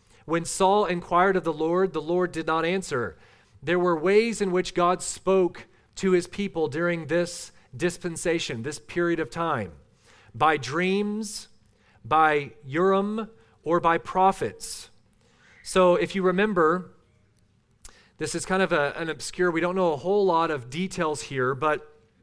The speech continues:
uh, Urim or Thummim, or Urim and Thummim, were, were used as, as guidance and kept in the ephod of the pre-, bless-, uh, breastplate of the high priest.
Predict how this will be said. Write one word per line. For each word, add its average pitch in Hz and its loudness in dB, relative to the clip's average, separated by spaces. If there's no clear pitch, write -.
uh, 143 0
Urim 214 6
or 165 2
Thummim, 175 -2
or 147 2
Urim 180 4
and 196 0
Thummim, 160 -6
were, 160 0
were 170 2
used 190 -2
as, 170 2
as 156 -2
guidance 156 0
and 160 -6
kept 208 -2
in 175 -2
the 170 -4
ephod 185 2
of 156 -4
the 151 -6
pre-, 185 -4
bless-, 156 0
uh, 127 -2
breastplate 127 -2
of 143 -8
the 147 -4
high 156 0
priest. 151 -6